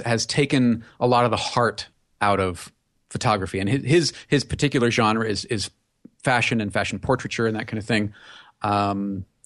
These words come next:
and, and shoots film whenever he can. But one of the things that I love that he says is part of a perfect image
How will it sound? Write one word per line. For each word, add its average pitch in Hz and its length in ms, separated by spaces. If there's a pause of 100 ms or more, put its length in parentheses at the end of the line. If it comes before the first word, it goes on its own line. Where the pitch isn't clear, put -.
(100)
and, 131 200
and 131 160
shoots - 300
film 131 520
whenever 113 320
he 107 100
can. 117 600 (1080)
But 147 280
one 180 540
of 202 60
the 202 80
things 170 140
that 143 100
I 135 40
love 147 280
that 131 80
he 120 60
says - 280
is 123 100
part 175 280
of 190 100
a 151 40
perfect - 520
image 117 540